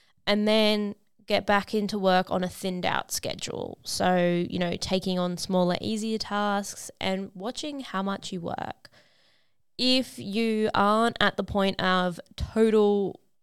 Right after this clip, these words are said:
obliviation of, <laughs> you know, you can still function, but you're like, "It's, it's coming, it's coming." Um, thin out your schedule, including not just your work schedule, your family schedule as well. Like,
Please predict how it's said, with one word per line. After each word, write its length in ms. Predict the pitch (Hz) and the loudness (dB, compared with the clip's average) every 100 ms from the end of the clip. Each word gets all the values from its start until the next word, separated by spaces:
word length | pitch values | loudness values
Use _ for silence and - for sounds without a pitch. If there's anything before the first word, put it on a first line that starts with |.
| _ - | _ -8
obliviation 1120 | 185 202 214 196 185 196 208 185 175 180 190 - - - | -4 2 2 4 6 6 4 2 2 2 0 -4 -8 0
of, 400 | 185 175 - - | 2 2 -4 -6
<laughs> 20 | |
you 260 | 226 214 233 | 0 4 4
know, 80 | 170 | 4
you 140 | 220 | 2
can 120 | 277 | 2
still 220 | - 320 | 2 2
function, 580 | - 262 262 - 190 180 | 2 2 2 2 0 2
but 240 | 185 190 - | 2 0 0
you're 140 | 208 | -2
like, 260 | 208 214 - | -2 -2 -6
"It's, 320 | 359 - - | -10 -12 -12
it's 180 | - - | -8 -8
coming, 540 | - 453 392 247 254 294 - _ _ _ _ | -8 -6 -2 -2 -2 -6 -16 _ _ _ _
it's 180 | 381 392 | -10 -10
coming." 520 | - 415 226 226 254 277 _ _ - - - - | -6 -4 -2 0 -4 -8 _ _ -20 -20 -20 -2
Um, 560 | 208 202 196 180 185 214 _ _ _ _ | 0 2 0 -2 -6 -12 _ _ _ _
thin 180 | - 285 | -4 0
out 220 | 320 320 | 0 -2
your 100 | 277 | -6
schedule, 640 | - 190 214 233 - 214 185 _ _ _ _ _ _ _ _ _ _ _ _ _ _ _ _ | -6 -4 -6 -6 -10 -12 -16 _ _ _ _ _ _ _ _ _ _ _ _ _ _ _ _
including 540 | 240 - 262 277 277 247 | -4 0 2 2 0 0
not 180 | 302 | -2
just 180 | 330 320 | -2 -2
your 80 | 277 | 0
work 300 | 214 226 - | 2 0 -2
schedule, 460 | - 190 180 185 190 | -4 -2 -2 -2 -2
your 160 | 208 | -2
family 600 | - 196 208 269 233 190 | -2 -2 0 0 0 -2
schedule 520 | 190 - 185 165 180 | -2 -2 -4 -2 -2
as 200 | 175 180 | -2 -2
well. 300 | 185 196 214 | 0 2 2
Like, 360 | 196 190 185 | 2 0 0